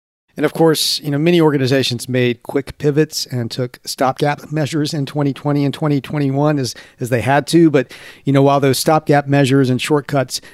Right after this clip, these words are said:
may have been acceptable or, or at least understandable, you know, your customers and members were willing to put up with them during the extraordinary times of an emerging pandemic,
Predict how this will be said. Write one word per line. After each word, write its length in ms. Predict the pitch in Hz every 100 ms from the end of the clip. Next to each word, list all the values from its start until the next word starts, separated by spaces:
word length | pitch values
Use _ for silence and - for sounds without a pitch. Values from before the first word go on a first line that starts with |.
| - _
may 220 | - 139 156
have 160 | 151
been 260 | 143 139 135
acceptable 800 | 120 - 147 135 147 139 160 143
or, 140 | 120
or 160 | 117 117
at 60 |
least 360 | 113 123 120 - -
understandable, 1080 | 127 120 113 - 135 127 127 123 135 139 131
you 100 | 123
know, 80 | 117
your 260 | 113 104 - _ _ -
customers 460 | - 120 - 123 117
and 100 | 107
members 320 | 123 123 120
were 80 | 120
willing 220 | 123 113
to 80 | 110
put 200 | - 135
up 160 | 165
with 140 | 165 -
them 240 | 156 151
during 300 | 143 139 139
the 80 | 131
extraordinary 560 | 127 - 143 131 131 123
times 380 | 139 143 139
of 120 | 127 120
an 80 |
emerging 320 | 120 131 120 123
pandemic, 640 | 127 123 147 202 160 -